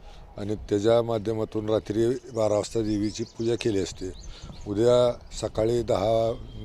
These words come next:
नऊच्या दरम्यान आमच्या या वाड्यामध्ये देवीच्या पालखीचं आगमन होतं.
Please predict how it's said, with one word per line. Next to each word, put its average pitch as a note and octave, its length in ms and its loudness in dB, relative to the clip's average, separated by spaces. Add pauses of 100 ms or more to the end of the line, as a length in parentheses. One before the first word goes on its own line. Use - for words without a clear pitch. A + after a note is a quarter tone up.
(200)
नऊच्या A#2+ 380 -2
दरम्यान A2 400 0 (1040)
आमच्या A#2 540 4
या A#2 160 4
वाड्यामध्ये A2 480 4
देवीच्या A2 500 2
पालखीचं G2 520 0
आगमन G#2 320 0
होतं. G#2 280 0